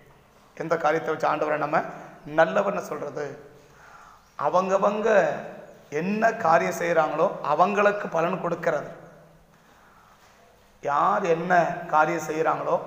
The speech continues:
அவர்களுக்கு பலன் கொடுக்கிறவர். குறிப்பா நன்மைக்கு நன்மைக்குரிய பலன், தீமைக்கு தீமைக்குரிய பலன். எதை வச்சுன்னு சொன்னா,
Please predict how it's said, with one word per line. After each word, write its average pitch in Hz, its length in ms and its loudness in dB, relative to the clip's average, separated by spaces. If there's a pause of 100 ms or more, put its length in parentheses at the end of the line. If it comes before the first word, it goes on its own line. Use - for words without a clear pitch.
அவர்களுக்கு 165 600 2 (720)
பலன் 202 320 2
கொடுக்கிறவர். 151 480 -10 (500)
குறிப்பா 170 200 0
நன்மைக்கு 175 600 -6 (420)
நன்மைக்குரிய 170 640 -2
பலன், 160 400 -2 (520)
தீமைக்கு 175 840 -4
தீமைக்குரிய 196 580 -2
பலன். 143 420 -6 (880)
எதை 175 200 0
வச்சுன்னு 208 220 -2
சொன்னா, 170 500 -2